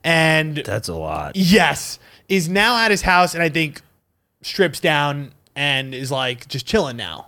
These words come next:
Speaker 2: Yeah.
Speaker 1: And he asks her, he's like, "Hey, like, like, do you mind if I, you know, jerk off?"
Speaker 2: Yeah.
Speaker 1: And she obviously is, like, feeling a little weird about it. She's like, "Yeah, I mean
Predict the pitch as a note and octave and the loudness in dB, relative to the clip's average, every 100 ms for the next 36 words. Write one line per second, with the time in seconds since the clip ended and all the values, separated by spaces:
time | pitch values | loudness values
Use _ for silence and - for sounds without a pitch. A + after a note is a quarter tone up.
0 | _ B2 G#2 E2 - - _ G3+ F#3+ F#3 | _ -2 -2 -4 -12 -20 _ 2 4 4
1 | F3+ F3+ E3+ - _ - G#3+ G#3+ F3+ F3+ | 2 0 -6 -14 _ -6 0 4 4 2
2 | - F#3 F3 D#3 D#3+ C#3+ G#3+ A3 F3 C3+ | 0 2 2 2 0 2 2 2 2 0
3 | B2 C3+ C3 A#2+ _ _ _ _ _ _ | -4 -4 -6 -8 _ _ _ _ _ _
4 | _ _ _ - B2 D#3 C3 A#2+ D#3 D3+ | _ _ _ -20 -4 -2 -2 -2 0 2
5 | D3 D3 D3 C#3 C#3+ C3+ C3 B2+ G2+ _ | 2 2 0 0 0 2 0 -4 -10 _
6 | _ _ _ _ D#3 C3+ D3 D3 A#2 C4 | _ _ _ _ -8 -8 -2 0 2 0
7 | D3+ - - B2+ D3 G#2+ - - - - | 0 -14 -10 2 2 2 -4 -16 -10 0
8 | E3 E3 D#3+ D#3+ D#3 C#3 G#3 F#3 F3 F3+ | 4 4 4 2 -2 2 6 6 6 2
9 | - F#3 D#3+ D#3 C#3+ F#3 E3+ D#3+ F3+ D#3 | 2 2 4 2 2 0 2 4 4 4
10 | D3+ C#3+ C#3 C#3+ C3+ C3+ C3+ F3+ F3+ D#3+ | 4 2 2 2 0 -2 0 2 4 2
11 | C#3+ C3+ C3+ | -2 -6 -10